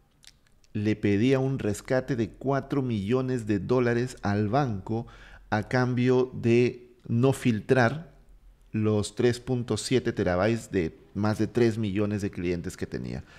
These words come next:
En esas capturas, este hacker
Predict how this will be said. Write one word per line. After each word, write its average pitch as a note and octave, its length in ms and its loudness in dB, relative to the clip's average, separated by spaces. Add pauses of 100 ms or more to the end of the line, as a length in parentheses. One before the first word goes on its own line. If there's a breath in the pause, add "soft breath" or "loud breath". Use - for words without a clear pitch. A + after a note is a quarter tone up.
(100)
En B2+ 160 2
esas G3+ 320 0
capturas, F3 840 2
este F3 520 6
hacker D3 600 0